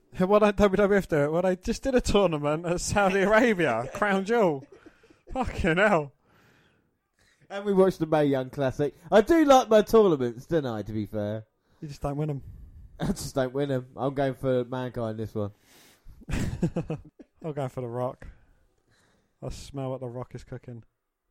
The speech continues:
Speaker 2: Oh, no.
Speaker 1: Who's making their way out to ringside?
Speaker 2: Oh, my God. Look, he's cured.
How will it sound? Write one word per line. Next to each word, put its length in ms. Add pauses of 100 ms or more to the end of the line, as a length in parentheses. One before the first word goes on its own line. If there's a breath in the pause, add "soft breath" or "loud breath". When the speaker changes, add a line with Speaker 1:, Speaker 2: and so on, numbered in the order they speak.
Speaker 2:
Oh, 520
no. 840 (460)
Speaker 1:
Who's 340
making 340
their 180
way 240
out 240
to 140
ringside? 760 (380)
Speaker 2:
Oh, 380
my 340
God. 200
Look, 140
he's 220
cured. 640